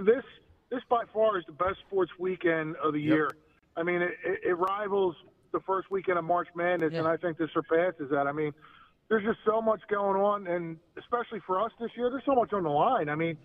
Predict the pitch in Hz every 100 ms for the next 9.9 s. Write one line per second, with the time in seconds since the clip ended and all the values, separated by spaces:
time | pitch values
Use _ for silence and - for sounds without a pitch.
0 | - 101 110 - 190 175 160 - - 220
1 | - - 220 220 180 208 190 175 196 202
2 | 190 170 202 196 190 185 - 196 196 180
3 | 190 180 190 196 220 170 - 180 156 208
4 | - 185 165 - 233 262 185 151 143 -
5 | - _ _ _ 165 175 175 160 - _
6 | _ _ 202 190 185 226 - 208 226 -
7 | 220 220 - 170 170 240 156 127 131 135
8 | 117 - 131 131 147 160 156 175 214 226
9 | 170 - 185 233 - 120 110 120 110